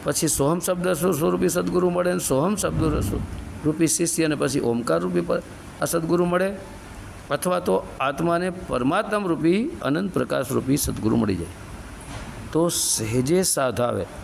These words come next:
તો એને સહેજમાં, સાધ એટલે સમજણ આવી જાય, સાધ એટલે ભક્તિ ભજન આવી જાય,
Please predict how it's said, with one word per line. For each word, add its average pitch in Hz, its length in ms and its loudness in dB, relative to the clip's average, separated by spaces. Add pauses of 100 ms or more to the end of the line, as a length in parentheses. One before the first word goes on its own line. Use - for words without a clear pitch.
(360)
તો 151 80 2
એને 185 200 2
સહેજમાં, 175 760 0
સાધ 160 340 0
એટલે 185 220 2
સમજણ 208 340 0
આવી 208 180 2
જાય, 123 240 0 (760)
સાધ 175 320 2
એટલે 190 180 0
ભક્તિ 170 280 0
ભજન 208 260 2
આવી 214 180 2
જાય, 113 260 0